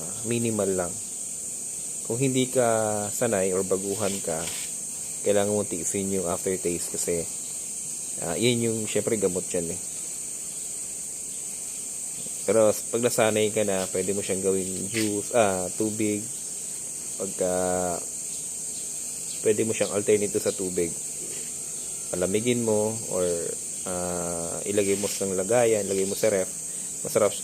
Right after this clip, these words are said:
masarap din siyang inumin pagka naka-chill. Yan, ito, tahibo. Yan.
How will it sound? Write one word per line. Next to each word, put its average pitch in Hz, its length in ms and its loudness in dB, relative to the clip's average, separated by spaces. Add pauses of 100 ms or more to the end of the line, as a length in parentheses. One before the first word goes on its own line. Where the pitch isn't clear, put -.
(400)
masarap 101 280 0
din 107 160 0
siyang 107 160 2
inumin 104 360 2
pagka 85 560 0 (520)
naka-chill. 95 520 0 (1200)
Yan, 82 240 -2
ito, - 480 -4 (360)
tahibo. 98 680 2 (320)
Yan. 90 80 -6